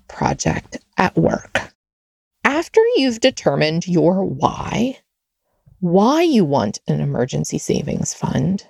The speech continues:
assess your overall attitude. What's your outlook? How do you feel about doing the work of spending less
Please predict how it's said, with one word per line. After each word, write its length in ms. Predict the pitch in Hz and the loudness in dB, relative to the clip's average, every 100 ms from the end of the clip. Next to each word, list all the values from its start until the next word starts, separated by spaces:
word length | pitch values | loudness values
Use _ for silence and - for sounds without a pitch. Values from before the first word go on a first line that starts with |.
| _ _ _ _ _ _ - | _ _ _ _ _ _ -2
assess 640 | 240 247 - 294 339 - - _ - | -2 -2 -2 -2 -2 -8 -18 _ 2
your 180 | 466 - | 2 2
overall 840 | 170 160 175 175 143 127 135 143 - _ _ | 2 2 2 2 0 -2 -2 -6 -10 _ _
attitude. 880 | - 160 165 147 - 147 147 - - _ _ _ _ _ _ | -2 0 0 -2 -4 -4 -4 -8 -10 _ _ _ _ _ _
What's 300 | - 202 - | 0 0 2
your 140 | 415 359 | 2 4
outlook? 640 | 180 233 - 165 - - - _ _ _ _ _ | 2 0 0 0 0 -8 -18 _ _ _ _ _
How 120 | - 381 | 2 4
do 80 | |
you 140 | 587 605 | 4 0
feel 840 | - - - 254 196 113 - - - | -2 -12 -4 0 0 0 0 -2 -2
about 440 | 208 202 202 - 165 | 0 2 2 0 0
doing 460 | 202 247 311 359 | 2 2 0 -2
the 100 | 349 | 0
work 480 | 339 170 131 208 - - | 0 2 -2 -4 -10 -10
of 120 | 180 | -8
spending 600 | - - 165 160 214 247 | -8 -4 -2 2 2 2
less 580 | 170 - 226 - - | 0 -4 -8 -8 -12